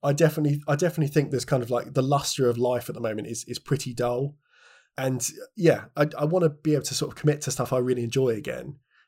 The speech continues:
And it was only when really thinking about what I've actually played in this first few weeks of twenty twenty-one that I'm, I'm just not putting the time into the things that I think I,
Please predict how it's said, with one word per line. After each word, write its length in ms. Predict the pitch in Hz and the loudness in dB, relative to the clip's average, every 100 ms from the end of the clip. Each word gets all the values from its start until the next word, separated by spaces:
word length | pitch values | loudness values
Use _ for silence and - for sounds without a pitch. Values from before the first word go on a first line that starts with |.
| - | -6
And 120 | 135 | -6
it 60 | |
was 100 | 143 | 2
only 160 | 160 160 | 4 4
when 180 | 143 131 | 2 0
really 220 | 135 123 | 0 -2
thinking 260 | - 135 120 | -2 -2 -2
about 160 | 123 | -4
what 140 | 131 135 | -4 -2
I've 120 | 123 | -4
actually 200 | - 120 | -4 -8
played 500 | - 147 117 104 107 | 0 0 2 -2 -6
in 80 | 117 | -8
this 140 | 110 | -4
first 260 | 127 117 - | -2 -2 -4
few 100 | 117 | -6
weeks 240 | 117 - | -6 -6
of 60 | 120 | -6
twenty 240 | 123 120 | -4 -4
twenty-one 600 | - 120 117 113 113 113 _ _ _ _ _ _ | -4 -4 -2 -4 -4 -12 _ _ _ _ _ _
that 240 | 127 123 - _ _ _ _ | 0 0 -4 _ _ _ _
I'm, 180 | 131 143 | -8 -6
I'm 120 | 127 139 | -2 0
just 200 | 147 156 | 2 2
not 240 | 156 147 | 0 2
putting 240 | 156 135 | 4 4
the 80 | 131 | 0
time 240 | 127 143 131 | 2 2 2
into 160 | 123 | 0
the 80 | 131 | -2
things 240 | 123 127 | -2 -2
that 100 | 117 | -2
I 60 | 123 | -4
think 200 | 127 135 | -2 0
I, 180 | 131 | 0